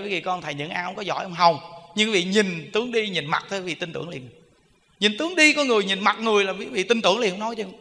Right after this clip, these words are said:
Nó không có cái phù phiếm nhiều nên vị tin tưởng liền, không nói chứ. Nên những đức nói, "Họ chịu làm, họ thiệt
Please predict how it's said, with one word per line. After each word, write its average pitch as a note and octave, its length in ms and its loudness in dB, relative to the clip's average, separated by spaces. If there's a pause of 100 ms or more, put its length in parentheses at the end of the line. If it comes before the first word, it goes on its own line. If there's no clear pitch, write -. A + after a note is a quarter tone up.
(640)
Nó C#4 80 0
không C#4+ 360 4
có D#4+ 140 4
cái F4 160 -8
phù G3+ 240 4
phiếm D4 260 4 (140)
nhiều A#3 380 6 (760)
nên A#3 120 0
vị G3+ 100 2
tin A#3+ 180 6
tưởng G3+ 180 6
liền, G#3 220 6
không G#3+ 80 -4
nói A3 180 0
chứ. A3 80 -6 (480)
Nên A#3 140 2
những G#3+ 140 2
đức C4+ 120 -2
nói, C#4 320 2
"Họ F3+ 340 6
chịu G#3 200 4
làm, A#3+ 500 8 (600)
họ G#3 140 8
thiệt A3+ 240 4